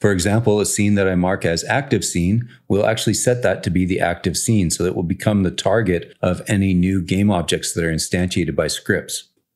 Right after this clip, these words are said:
We can have a new class called scene data that will keep all of the data about a scene. And the first thing we can put in there is this new type scene reference.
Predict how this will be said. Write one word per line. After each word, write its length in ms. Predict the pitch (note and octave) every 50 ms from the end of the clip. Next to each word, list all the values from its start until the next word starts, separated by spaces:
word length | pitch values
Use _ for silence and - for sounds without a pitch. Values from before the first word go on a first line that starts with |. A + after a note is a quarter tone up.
| _ _
We 80 | A2+ G2+
can 80 | A2+
have 100 | A2 A2+
a 60 | G#2
new 180 | G#2+ G#2+ A#2+ B2
class 380 | B2 - G2 F#2+ A2 B2+ B2 -
called 260 | - G2 F#2 F2+ E2+
scene 300 | - - A2+ A2+ A#2+ A#2+
data 260 | F#2+ F2+ F#2 A2+ B2
that 180 | G#2 F#2+ F2 -
will 140 | F2 E2
keep 260 | D#2+ - G2 F2+ - -
all 140 | F2+ F2+
of 80 | F2+ D#2+
the 80 | F2+ E2+
data 420 | C#2+ F2+ F2+ F2+ F#2+ F#2 - -
about 400 | - - - - - F2 A2 G#2+
a 60 | F#2+
scene. 480 | D#2+ - - F2+ D#2 E2 F#2+ A#2 B2 B2 - - - _ _
And 100 | F2+ E2+
the 60 | E2+
first 340 | - - C3+ D#3 D3+ - -
thing 140 | G#2+ G2
we 100 | F#2+ F#2
can 140 | F2 F2+ E2
put 140 | - F#2+ F2+
in 140 | F#2 F#2 F2+
there 180 | F2+ F2+ G2+
is 340 | - - A2 G2+ G2 F#2 F2
this 320 | - F#2 F2 F2 - - -
new 220 | F#2 F#2+ G2+ G#2
type 420 | G2 - G#2 F#2 E2+ F2+ F2 -
scene 460 | - - - - G2 F#2+ F#2 F2+ F2 E2+
reference. 640 | F2 F2+ F2 - - - - - - - - _